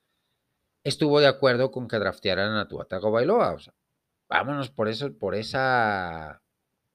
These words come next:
por ese lado, y nos damos cuenta que este señor no, no tiene una madurez emocional muy bien cimentada, el, el gerente general Grier del Miami,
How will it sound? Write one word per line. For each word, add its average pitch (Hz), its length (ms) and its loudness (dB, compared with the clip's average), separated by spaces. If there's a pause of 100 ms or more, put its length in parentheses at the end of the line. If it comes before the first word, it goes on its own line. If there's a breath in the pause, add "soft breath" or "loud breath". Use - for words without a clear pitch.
(640)
por 113 160 -2
ese 113 200 0
lado, 147 440 4 (600 soft breath)
y 131 480 -2
nos 107 200 -4
damos 113 320 -4
cuenta 123 380 -6
que 87 380 -6 (380)
este 110 260 -6
señor 123 400 -4
no, 107 360 -4
no 110 180 -8
tiene 117 380 -6
una 120 240 -6
madurez 107 420 -2
emocional 98 920 -4 (500)
muy 120 240 -6
bien 127 180 -4
cimentada, 117 800 -2
el, 80 140 -10 (400)
el 90 220 -16
gerente 98 340 -4
general 113 340 -2
Grier 107 460 4 (460 soft breath)
del 104 120 -6
Miami, 98 560 -2